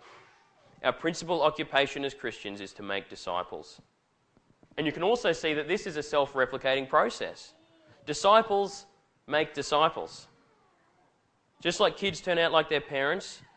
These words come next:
and students are affected by the crowd that they're in, disciples of Jesus make more disciples of Jesus. That's what it's all about.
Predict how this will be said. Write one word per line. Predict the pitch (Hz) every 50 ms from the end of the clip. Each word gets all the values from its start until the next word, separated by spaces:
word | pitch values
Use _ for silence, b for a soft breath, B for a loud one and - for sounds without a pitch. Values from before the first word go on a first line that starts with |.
| _ -
and | - 139 143
students | - - 156 156 160 170 165 -
are | 156 147
affected | 139 - 160 151 151 156 147 143
by | 135
the | 127 123
crowd | 120 - 135 135 139 147
that | 147 131
they're | 131 127 127 127
in, | 135 139 143 B B B B
disciples | - 127 - - 156 160 170 165 175 160 151
of | 151 135
Jesus | 135 135 131 127 135 123 - 127
make | 123 123 120 117
more | 117 120 123 123 120
disciples | 123 117 - 117 117 110 - 117 113 110
of | 104 104
Jesus. | 110 107 104 101 95 87 - -
That's | - 127 143 170 - -
what | 143 135 123
it's | 123 -
all | 120 113 107 95
about. | 92 87 92 98 92 76